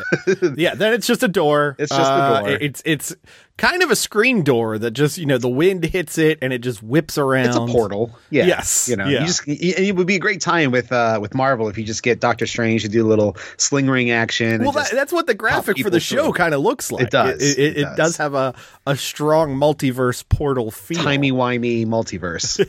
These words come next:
Speaker 2: <laughs>
Speaker 1: situation there.
Speaker 2: But fact is, should be a great time. Uh, and now, of course, the other question that we'll have to, uh, have offline, 'cause we were already going through an offline discussion of do we go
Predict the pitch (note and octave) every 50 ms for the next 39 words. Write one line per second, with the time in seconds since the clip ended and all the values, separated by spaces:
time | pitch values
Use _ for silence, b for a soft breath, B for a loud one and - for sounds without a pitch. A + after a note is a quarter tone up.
0 | - - - - G#2+ - A2 G#2 G2+ - F#2+ F#2 - - F#2 F2 F2 D#2+ D#2+ -
1 | - - B B B B B B B _ - D3+ D3 - - _ - - - -
2 | - G3+ A3 A3+ G#3 - G#3 F3+ F3 E3+ E3 D#3+ - - - _ _ - - -
3 | - - - - G#3 G#3 G3 A3 G3 F#3+ D#3+ F#3 F3 E3+ D#3 - - D#3 D3 D3
4 | D3+ C#3+ C#3+ - - - C3 B2+ B2 A#2 A2 A2+ _ _ - - B2+ B2+ B2 B2
5 | B2 B2 B2 A#2+ A#2+ - b b b b b b b b - B2 B2 A#2 B2 B2
6 | - - C#3 B2 - C#3 C3 B2+ C3 - - C3+ B2+ - - C3+ B2+ A#2+ B2 A#2
7 | B2 A#2+ A#2 - A2+ B2+ C3+ B2+ B2 A#2 B2+ A#2+ A#2+ - - B2+ A#2 B2 F2 B1+
8 | F2+ A#2 A#2+ A2+ A2 G#2+ G#2 B2+ B2+ A#2+ A#2+ A2 - B2 D3 D#3+ D3+ - D3 C3+
9 | B2+ B2 A2+ A#2 A#2 A#2 B2 A#2 A#2+ C#3+ F3+ F#3+ E3 C#3+ C3 A#2+ A2+ A2 b b
10 | b b b b - _ _ _ _ _ _ - C#3 C3+ C#3+ C#3 C3+ C3 - D3+
11 | C#3 C3 C3+ C3 - D3 C3 B2+ B2 A#2+ - C#3+ B2+ - - B2+ A#2 - - C#3
12 | C#3 C3 A#2 B2 C3 B2+ B2 B2 A#2 A2+